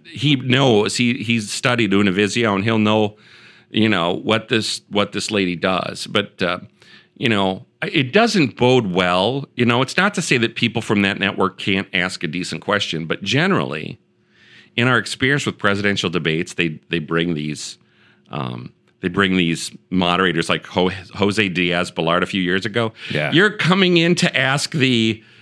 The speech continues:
Speaker 1: amnesty for illegal aliens question." And then you get, then you're like, "Thanks for coming."
Speaker 2: Yeah.
Speaker 1: You know, it's like,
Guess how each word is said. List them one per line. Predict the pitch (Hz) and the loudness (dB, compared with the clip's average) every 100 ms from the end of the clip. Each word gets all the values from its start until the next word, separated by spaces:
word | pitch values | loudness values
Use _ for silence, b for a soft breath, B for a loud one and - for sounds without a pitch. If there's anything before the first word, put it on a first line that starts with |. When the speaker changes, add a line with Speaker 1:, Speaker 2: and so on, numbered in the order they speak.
| b b _ - | b b _ -2
Speaker 1:
amnesty | 127 156 147 - 139 | 2 4 2 2 0
for | 123 127 | 4 4
illegal | 113 120 113 107 | 4 4 2 2
aliens | 110 123 101 92 | 2 4 2 0
question." | - 92 73 - 65 53 - B B B 123 | 0 -2 -2 -2 -4 -6 -12 B B B 0
And | 120 | 4
then | 127 131 | 4 4
you | 123 117 | 2 2
get, | 123 117 - | 0 -2 -6
then | 120 123 113 | -2 2 4
you're | 113 | 2
like, | 110 | 0
"Thanks | - 202 208 | 0 2 2
for | 233 | 2
coming." | 220 277 302 240 254 - b b b - | 2 2 4 4 2 0 b b b 0
Speaker 2:
Yeah. | 107 98 | 2 2
Speaker 1:
You | 156 | 2
know, | 185 196 | 2 2
it's | 202 233 | 2 0
like, | 226 202 | -2 -4